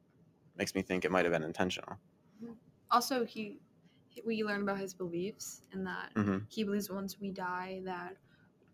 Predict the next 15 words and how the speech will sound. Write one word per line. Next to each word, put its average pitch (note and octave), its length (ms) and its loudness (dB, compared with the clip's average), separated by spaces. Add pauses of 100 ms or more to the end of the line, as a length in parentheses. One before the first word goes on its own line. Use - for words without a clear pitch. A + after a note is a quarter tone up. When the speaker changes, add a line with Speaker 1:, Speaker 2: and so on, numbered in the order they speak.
Speaker 2:
we, G3 380 2 (120)
the G3+ 120 -2
people G#3 260 -8
that G3 100 2
we G3 100 0
kill F#3+ 260 -4
becomes F#3 320 -2
our F3+ 100 -8
slaves. F3 800 -10
Speaker 1:
Mm-hmm. G#2 160 0 (960)
Speaker 2:
It - 140 -18 (180)
makes G#3+ 240 -6
me G3+ 100 -2
wonder, F#3 560 -2
like, F#3 180 -8